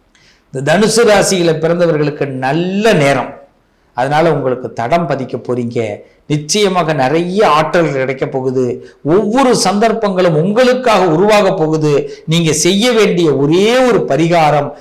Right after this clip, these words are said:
ஹனுமானை வழிபாடு பண்ணுங்க, ஆஞ்சநேயரை வழிபாடு பண்ணுங்க. நாமக்கல் ஆஞ்சநேயரா இருக்கட்டும், நங்கநல்லூர் ஆஞ்சநேயரா இருக்கட்டும், நீங்க வழிபாடு பண்ணுங்க. அதே நேரத்துல நீங்க படிக்கணும், நீங்க தேர்ச்சி பெறணும்.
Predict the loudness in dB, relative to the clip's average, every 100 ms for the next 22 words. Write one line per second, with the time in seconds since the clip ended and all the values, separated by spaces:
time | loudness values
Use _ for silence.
0 | -18 -4 0 2 2 2 2 2 2 2
1 | 2 2 0 -2 -6 -14 -16 -20 _ _
2 | _ _ _ -2 0 2 0 0 0 2
3 | 0 0 0 -2 0 0 -2 -4 -8 -6
4 | -8 -10 -16 -8 -2 0 0 -2 -2 0
5 | 0 -2 -4 -2 0 0 -2 -6 -6 -8
6 | -10 -4 -2 0 0 2 2 2 2 0
7 | -2 -2 0 0 0 -2 -4 -2 -2 -4
8 | -8 -2 0 2 2 2 2 2 -2 -2
9 | -2 -4 -6 _ _ _ _ -2 2 4
10 | 4 4 4 2 0 0 2 0 -2 -16
11 | _ _ -6 -2 -2 -4 -4 -2 -2 -4
12 | -8 -8 -18 _ _ -10 -6 -4 -4 0
13 | 4 4 2 -2 -2 0 0 -4